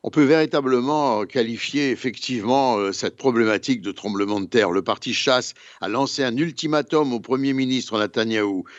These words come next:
affirmant qu'il entend soumettre une proposition de loi au Parlement pour contourner la position de la Cour suprême, pour préserver, dit-il, le monopole orthodoxe sur les conversions.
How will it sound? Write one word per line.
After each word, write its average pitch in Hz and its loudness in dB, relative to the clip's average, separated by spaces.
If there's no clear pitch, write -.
affirmant 139 0
qu'il 117 0
entend 120 2
soumettre 135 0
une 117 -2
proposition 123 0
de 113 4
loi 110 4
au 82 2
Parlement 127 2
pour - -8
contourner 175 6
la 147 2
position 143 -2
de 127 -2
la 131 2
Cour 131 -2
suprême, 135 0
pour 101 -4
préserver, 151 4
dit-il, 127 -4
le 117 2
monopole 151 4
orthodoxe 143 2
sur 123 -6
les 120 -2
conversions. 120 -2